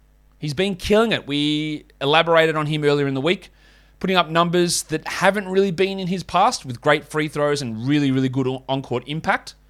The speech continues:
But can it continue? Probably in this match it can. There's no Brad Beal in this one for the Wizards, as he's mourning the death of his grandmother, I believe it is. So will, who's gonna be the biggest beneficiary? Raul Neto, Aaron Holiday,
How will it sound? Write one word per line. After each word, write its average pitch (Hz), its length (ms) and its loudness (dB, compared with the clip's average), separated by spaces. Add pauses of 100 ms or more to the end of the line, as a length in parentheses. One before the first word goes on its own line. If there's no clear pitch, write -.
(640)
But 120 280 0 (1000)
can 139 140 -2
it 135 80 -4
continue? 196 440 -2 (220)
Probably 113 280 -2
in 113 60 -6
this 127 160 -6
match 127 180 -4
it 120 80 -8
can. 202 240 0 (240)
There's 147 120 -6
no 185 100 4
Brad 160 260 4
Beal 185 300 2 (140)
in 143 100 -2
this 156 160 -2
one 151 160 -2
for 151 120 -4
the 147 160 2
Wizards, 165 300 -4
as 131 100 -10
he's 127 140 -8
mourning 127 300 -4
the 120 60 -6
death 123 280 -4
of 117 120 -8
his 107 140 -8
grandmother, 135 600 -4
I 139 80 0
believe 131 300 -4
it 143 60 -2
is. 240 260 -8 (500)
So 208 400 4
will, 247 520 -4
who's 233 220 -2
gonna 233 140 -4
be 240 60 -4
the 208 80 -6
biggest 202 240 -8
beneficiary? 208 560 -4
Raul 139 260 2
Neto, 165 380 2 (300)
Aaron 131 220 2
Holiday, 165 400 4